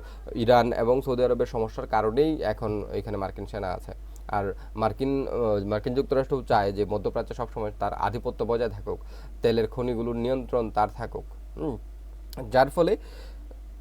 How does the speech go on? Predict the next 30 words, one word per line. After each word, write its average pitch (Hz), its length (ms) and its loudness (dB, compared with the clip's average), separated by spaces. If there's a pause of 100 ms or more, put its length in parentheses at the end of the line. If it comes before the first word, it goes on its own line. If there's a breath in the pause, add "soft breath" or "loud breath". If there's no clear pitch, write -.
(100)
সেও 131 260 6
চায় 131 240 4
মার্কিন 104 320 -2
সেনা 104 240 -2
যাক 110 280 4
ওইখানে, 104 280 -4 (500)
সে 120 160 2
সুযোগ 127 340 0
খুঁজে, - 280 -4 (240)
আর 101 180 0
সৌদি 117 280 2
আরব 113 160 6
সেই 113 160 -2
সুযোগ 110 360 -2
দিয়েছে, 123 380 0 (360 loud breath)
যার 123 140 8
ফলে 135 200 2
সে, 113 260 4
আহ, 98 500 -2
যত 127 180 2
সংখ্যক 135 340 2
পারে 120 200 6
তত 113 180 -2
সংখ্যক 123 320 -2
সে - 80 -4
পাঠাবে 95 300 -4
এখন। - 220 -8 (840 loud breath)
আজ 123 160 6
এ 131 60 6
পর্যন্তই। 135 640 2